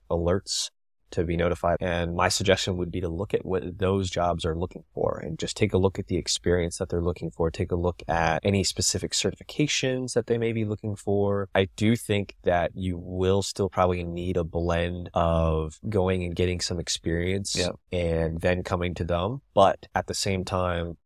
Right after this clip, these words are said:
Speaker 1: you know, I know we were talking to Michael earlier, who I guess is over at Liberty, right? He said they, they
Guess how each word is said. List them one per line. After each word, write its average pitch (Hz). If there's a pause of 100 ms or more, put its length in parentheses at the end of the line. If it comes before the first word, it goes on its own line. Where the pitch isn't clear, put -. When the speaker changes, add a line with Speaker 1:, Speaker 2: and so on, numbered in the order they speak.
(140)
Speaker 1:
you 95
know, 87
I 87
know 90
we 87
were 85
talking 87
to 80
Michael 82
earlier, 82 (160)
who 80
I -
guess -
is -
over 82
at 73
Liberty, 82
right? 87
He 90
said 85
they, 95
they 87